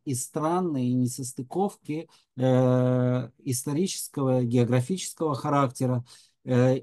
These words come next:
и, э, как бы ответа мы пока, э, на этот вопрос, э,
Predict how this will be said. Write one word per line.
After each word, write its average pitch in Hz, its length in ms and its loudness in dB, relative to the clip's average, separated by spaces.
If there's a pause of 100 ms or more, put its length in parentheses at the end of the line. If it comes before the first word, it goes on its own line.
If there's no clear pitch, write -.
(160)
и, 131 560 0
э, 127 920 -2 (100)
как 123 160 -4
бы 131 340 0 (100)
ответа 175 1000 0
мы 156 180 -2
пока, 147 560 0 (420)
э, 131 300 0
на 139 160 0
этот 151 240 -8
вопрос, 139 680 0
э, 117 500 0